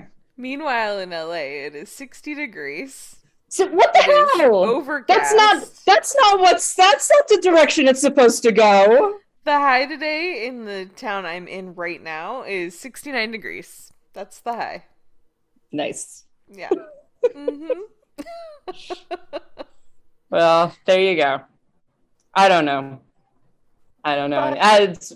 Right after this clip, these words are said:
Speaker 2: nothing makes sense.
Speaker 1: No, it doesn't. And it's supposed to stay just in the seventies all week. So that's pretty great. Anyway. But, uh, yeah, I, I opened up Zoom this morning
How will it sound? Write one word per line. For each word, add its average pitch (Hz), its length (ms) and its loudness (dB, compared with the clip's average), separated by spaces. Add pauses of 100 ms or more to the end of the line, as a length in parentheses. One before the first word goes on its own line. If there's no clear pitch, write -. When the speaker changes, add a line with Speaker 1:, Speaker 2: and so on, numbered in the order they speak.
Speaker 2:
nothing 208 360 0
makes 180 180 -2
sense. - 540 -8 (160)
Speaker 1:
No, 175 420 -16
it 190 100 -20
doesn't. 175 300 -18
And 214 180 -12
it's 233 180 -12
supposed 339 320 -12
to 359 80 -10
stay 202 220 -8
just 190 220 -18
in 208 100 -14
the 180 80 -12
seventies 175 640 -10
all 202 220 -10
week. 214 500 -20 (580)
So - 420 -20 (800)
that's - 300 -20 (100)
pretty 233 180 -20
great. 294 380 -14 (1400)
Anyway. 185 460 -14 (840)
But, 175 360 -10
uh, 156 260 -12 (140)
yeah, 156 320 -6
I, 196 300 0
I 180 440 -4 (200)
opened 220 340 -8
up 185 180 -2
Zoom 190 280 -10
this 165 220 -16
morning 165 480 -16